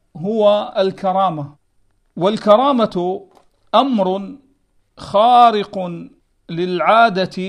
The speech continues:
يجريه الله على يد ولي من أوليائه كرامة له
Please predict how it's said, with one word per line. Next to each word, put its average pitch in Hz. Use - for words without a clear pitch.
يجريه 202
الله 196
على 185
يد 202
ولي 196
من 202
أوليائه 175
كرامة 226
له 202